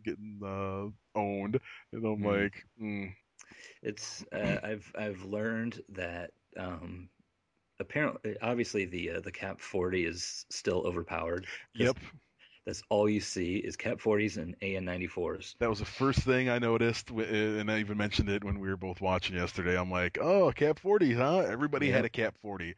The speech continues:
Speaker 1: I didn't see
Speaker 2: Yep.
Speaker 1: anybody who did not have one.
Speaker 2: Right, right. I'm actually, I'm watching this now, and, um, guys actually run around with the, um,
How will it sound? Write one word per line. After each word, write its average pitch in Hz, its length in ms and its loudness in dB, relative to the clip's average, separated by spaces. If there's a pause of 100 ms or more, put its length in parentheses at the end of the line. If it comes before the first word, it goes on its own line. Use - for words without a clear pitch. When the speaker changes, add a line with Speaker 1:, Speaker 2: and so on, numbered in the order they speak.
(120)
Speaker 1:
I 127 80 4
didn't 147 140 2
see 147 140 -4
Speaker 2:
Yep. - 40 0
Speaker 1:
anybody 160 300 0
who 131 80 -8
did 120 200 -4
not 110 360 -2
have 101 300 -6
one. 85 260 -16 (280)
Speaker 2:
Right, 98 420 0
right. 95 300 0 (1080)
I'm 113 140 6
actually, 101 480 4
I'm 92 300 -4
watching 98 300 0
this 87 160 -4
now, 92 320 0
and, 87 300 -2
um, 87 160 -2
guys 101 260 0
actually 92 240 -4
run 92 180 0
around 92 220 0
with 85 200 -10
the, 85 240 -4
um, 82 300 -8